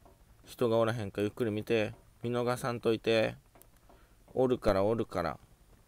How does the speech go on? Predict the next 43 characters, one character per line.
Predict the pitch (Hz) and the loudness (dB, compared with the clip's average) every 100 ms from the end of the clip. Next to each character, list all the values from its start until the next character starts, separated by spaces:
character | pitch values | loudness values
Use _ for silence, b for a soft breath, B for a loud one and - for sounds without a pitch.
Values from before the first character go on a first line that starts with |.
| - - - - | -20 -20 -20 -18
絶 | - 120 123 - | 0 0 0 2
対 | 123 | 4
お | 120 | 6
る | 113 | 2
か | - | 0
ら、 | 95 | -4
見 | 110 127 | -4 -4
逃 | 120 120 | -4 -4
し | - | -4
た | |
ら | 98 | -8
あ | |
か | 95 101 | -6 -6
ん。 | - - - - - _ - _ _ - _ _ _ _ _ - _ _ _ | -6 -12 -20 -20 -20 _ -20 _ _ -20 _ _ _ _ _ -20 _ _ _
ほ | - | -2
ら、 | 123 | 0
ほ | 117 | 2
ら、 | 120 | 4
お | 123 | 4
る | 139 | 2
や | 80 | 0
ん。 | 52 - _ _ | -6 -18 _ _
あ | 131 | -2
れ | 139 | -2
ち | - 107 | -2 -4
ゃ | |
う | 73 | -4
ん、 | |
こ | - 113 | 0 -2
い | |
つ | - | 0
ち | 131 | -6
ゃ | |
う | 80 | -6
ん。 | - - _ _ _ - - | -10 -20 _ _ _ -14 -4
お | - | -2
ら。 | 120 - - _ _ _ _ _ - | 2 0 0 _ _ _ _ _ -20
ち | - 196 | -2 0
ゃ | |
う | 165 | 2
か | 127 | 2
っ | |
た？ | 90 78 | 2 2